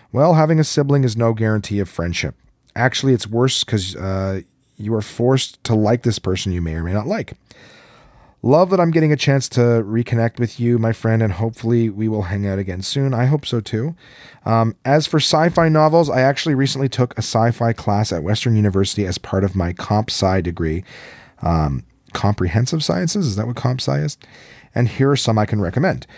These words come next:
For the sake of time, I will just list them and you can look them up. Um, I've attached pics of the books so you can Insta that shit," and I have. That I've already done for sure. "The Left Hand of Darkness by Ursula Le Guin,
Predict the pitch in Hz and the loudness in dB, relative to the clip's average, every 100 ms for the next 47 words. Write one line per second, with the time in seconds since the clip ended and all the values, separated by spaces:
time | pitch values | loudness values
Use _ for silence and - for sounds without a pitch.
0 | - _ 131 143 - 208 220 170 156 147 | -20 _ 2 2 2 2 2 2 4 4
1 | 135 113 104 165 170 123 120 131 127 101 | 2 0 0 0 2 2 2 2 2 0
2 | 104 104 107 101 92 - 92 82 - _ | 0 0 0 0 -2 -4 -6 -6 -10 _
3 | - _ - _ - 90 87 101 - 131 | -20 _ -20 _ -6 -4 -2 -2 0 0
4 | 127 - - 120 - - - _ - 98 | 0 -2 -2 -2 -2 -6 -6 _ -12 -10
5 | 95 98 139 185 - - - - 104 104 | -6 -6 -2 -4 -4 -6 -4 -4 -2 -2
6 | 110 107 113 110 110 98 90 - 139 170 | -4 -2 -2 -2 -2 -2 -2 0 0 0
7 | 104 87 73 76 107 135 165 - - 98 | -2 -2 -2 -2 -4 -6 -8 -14 -4 0
8 | 113 107 104 98 95 104 104 90 95 98 | 2 2 0 -2 -2 -4 -6 -8 -10 -10
9 | 135 _ - - - - 107 170 - 175 | -12 _ -20 -20 -10 0 2 2 2 2
10 | 156 110 120 156 165 170 - 110 123 135 | 2 2 2 0 0 -4 -2 -2 0 0
11 | - 139 139 117 104 107 123 180 202 | 2 2 4 2 -2 -2 0 0 -2